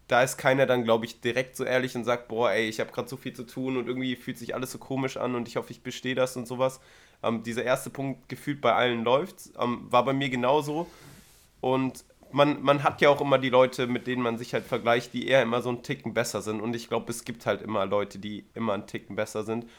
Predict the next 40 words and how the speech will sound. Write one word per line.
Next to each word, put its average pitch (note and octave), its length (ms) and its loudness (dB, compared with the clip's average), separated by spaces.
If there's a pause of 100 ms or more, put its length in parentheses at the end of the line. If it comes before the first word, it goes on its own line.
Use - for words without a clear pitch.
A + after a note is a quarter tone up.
(160)
Und G#2+ 120 -4
das A2+ 180 -2
gar A#2 180 4
nicht B2 180 -2
stimmt, B2 420 -6
dieses A2 200 -10
Vergleichen. G#2+ 500 -2
Aber A2 140 -2
ich A#2 100 -8
glaub, B2 200 0
das B2 180 -2
stresst - 400 -6
einen A2 180 0
halt A2 160 -2
so A#2 120 -10
krass, A#2 320 -4 (460)
ähm, A#2 320 2 (460)
dass B2+ 200 0
man C3 160 2
sich B2+ 360 -4
dem C#3 180 0
bewusst B2+ 380 -4
ist, - 320 -8 (180)
dass - 240 2
es - 280 -10
gefühlt D3 400 -4
bei A#2+ 120 8
allen A#2+ 200 2
anderen B2 260 0
immer A#2+ 140 0
besser B2 240 -2
läuft, A#2+ 260 -2
aber A2+ 180 -2
die G#2+ 220 -10
genau A#2 280 2
dieselben A2+ 360 -2
Probleme A2 420 -4
haben, G#2 220 -2
wie G2+ 80 -12
man G#2 300 -4